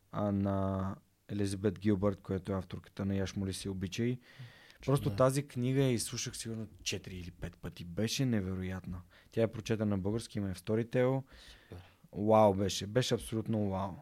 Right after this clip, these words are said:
Speaker 1: Ам, без-, изслушах Безграничния потенциал на Джим Куик. Не ме впечатли толкова тази книга, колкото си мислих, че ще ме впечатли.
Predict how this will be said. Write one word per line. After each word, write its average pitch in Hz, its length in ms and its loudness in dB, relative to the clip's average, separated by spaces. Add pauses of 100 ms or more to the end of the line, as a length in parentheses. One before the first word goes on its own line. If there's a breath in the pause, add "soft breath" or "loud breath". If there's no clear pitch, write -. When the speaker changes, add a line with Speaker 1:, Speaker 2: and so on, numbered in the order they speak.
(100)
Speaker 1:
Ам, 110 460 2 (2500 soft breath)
без-, 117 280 2 (480)
изслушах - 760 -4 (220)
Безграничния 123 760 2
потенциал 113 640 2
на 101 520 0 (180)
Джим 110 220 2
Куик. - 560 -4
Не 120 140 4
ме 120 160 6
впечатли - 460 -4
толкова 95 360 -8
тази 90 240 -8
книга, 95 240 -4
колкото - 320 -10
си - 120 -6
мислих, 95 300 -4
че - 120 -8
ще - 160 -8
ме 95 100 -4
впечатли. 147 800 -2